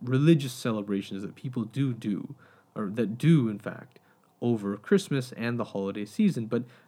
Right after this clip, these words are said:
I feel like you don't really see as much of them as much, uh, or you don't really s-, hear people talk about them as much. And I think really this is largely due to the fact that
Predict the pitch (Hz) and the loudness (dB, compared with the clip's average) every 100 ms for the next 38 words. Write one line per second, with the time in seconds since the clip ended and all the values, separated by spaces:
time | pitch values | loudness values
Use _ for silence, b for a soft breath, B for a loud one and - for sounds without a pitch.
0 | b 165 - 370 392 208 180 165 185 147 | b -2 0 0 4 4 4 4 4 4
1 | 156 147 - - 151 165 165 160 165 156 | 2 2 -2 0 2 4 2 0 0 0
2 | 156 156 151 151 160 160 - b b - | 0 2 0 0 -2 -4 -16 b b -6
3 | 113 131 135 139 135 143 127 - - _ | -4 0 0 2 2 0 -2 -8 -20 _
4 | - - 151 165 170 175 165 165 160 165 | -20 -6 4 4 4 0 0 2 0 -2
5 | _ _ - 165 175 175 170 170 170 165 | _ _ 2 2 4 2 2 2 2 2
6 | 180 180 - b b b - 160 220 185 | 2 0 -4 b b b 4 6 6 4
7 | 143 165 160 135 127 131 123 110 135 160 | 6 6 8 4 0 -2 -4 0 2 2
8 | - 123 127 120 107 - 104 107 - 98 | 2 0 0 -4 -4 -4 -4 -4 -6 -8